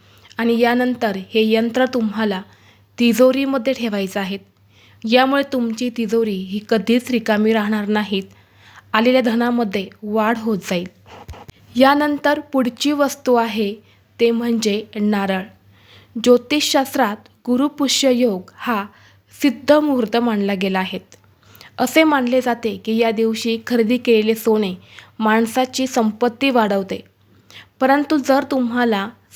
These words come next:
सोने खरेदी करता येत नसेल तर या दिवशी तुम्हाला एक नारळ घरी आणून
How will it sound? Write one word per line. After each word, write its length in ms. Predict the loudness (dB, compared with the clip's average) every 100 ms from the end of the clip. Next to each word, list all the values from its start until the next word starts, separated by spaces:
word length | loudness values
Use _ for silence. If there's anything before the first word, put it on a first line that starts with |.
| 2
सोने 320 | 2 4 0
खरेदी 260 | 0 0 0
करता 420 | 0 0 0 -4 -4
येत 240 | -2 -4 0
नसेल 420 | -2 -2 -6 -4
तर 40 | 0
या 200 | 2 2
दिवशी 260 | 0 -2 -2
तुम्हाला 460 | -2 -2 -4 -6 -8 -6
एक 260 | -6 -2
नारळ 420 | 0 2 4 2 0 -12 -20 -20 -16 -12
घरी 360 | -2 2 4 4
आणून 320 | 4 2